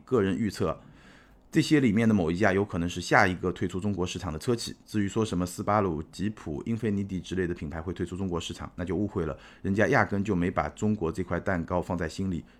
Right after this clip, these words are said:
事实销量证明也是这样的。非常感谢这位听友的分享。我觉得斯巴鲁，就像你提到的，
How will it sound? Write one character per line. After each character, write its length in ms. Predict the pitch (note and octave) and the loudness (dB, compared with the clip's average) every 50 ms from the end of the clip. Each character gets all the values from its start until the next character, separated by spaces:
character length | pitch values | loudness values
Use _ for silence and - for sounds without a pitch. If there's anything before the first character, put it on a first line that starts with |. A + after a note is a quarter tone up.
| - - | -16 -10
事 220 | - - D3 A#2+ | -6 -2 -2 -2
实 240 | - - - G2+ F#2 | -2 -2 -2 -2 -4
销 240 | - - C3+ B2+ C3 | -2 0 2 2 4
量 200 | C#3+ B2 F#2 E2+ | 4 2 0 0
证 160 | - G2 F2+ | -2 -2 0
明 160 | E2+ D#2 C#2 | 0 -2 -2
也 100 | C2+ B1+ | -6 -8
是 100 | - - | -8 -12
这 140 | C#2+ - F#2+ | -8 -6 -6
样 160 | F2+ D2+ C#2+ | -4 -4 -6
的。 120 | C2+ A1+ - - - - - - - - - - - - - _ - _ _ _ _ - _ - - - _ - - - _ - | -8 -12 -14 -18 -20 -20 -20 -20 -20 -20 -20 -20 -20 -20 -20 _ -20 _ _ _ _ -20 _ -20 -20 -20 _ -20 -20 -20 _ 0
非 120 | - C3+ | 4 4
常 100 | B2 A#2+ | 4 6
感 140 | G#2+ F#2+ F2 | 4 2 0
谢 80 | G2+ F#2+ | 0 0
这 80 | A2 | 2
位 100 | G#2+ G2+ | 2 2
听 160 | F#2 - G#2+ G#2+ | 2 2 0 2
友 100 | F#2+ E2+ | 2 0
的 80 | E2 | 0
分 220 | D#2+ - G2+ G#2 G#2+ | -2 0 0 0 0
享。 220 | - F2+ C#2 - - - - - - - - - | 0 -2 -4 -4 -8 -16 -20 -20 -20 -20 -6 2
我 120 | - A2 | 2 4
觉 120 | - E3 | 6 8
得 80 | F#3 G3+ | 6 6
斯 160 | G3+ - - | 4 4 6
巴 180 | - A#3 A3 A3+ | 8 10 10 10
鲁， 140 | F#3+ F3+ - - - | 8 6 2 -4 -4
就 80 | - A#2+ | -2 0
像 140 | B2 A#2 G#2 | 2 4 2
你 60 | F#2 | 2
提 160 | - - F2+ | 2 -2 0
到 180 | F2 G2 F#2 F2 | 2 2 2 2
的， 160 | E2+ E2 | 0 -2